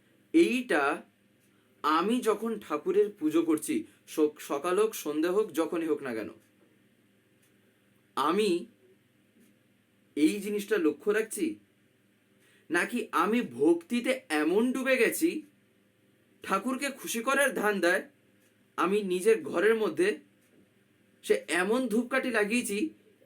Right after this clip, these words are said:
একেবারে এমন কড়া গন্ধ, যেন মনে হবে ঠাকুর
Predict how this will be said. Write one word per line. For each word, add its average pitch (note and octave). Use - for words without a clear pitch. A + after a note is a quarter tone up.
একেবারে C4
এমন A3+
কড়া A#3
গন্ধ, F#3+
যেন A#3+
মনে A3
হবে C4
ঠাকুর G3+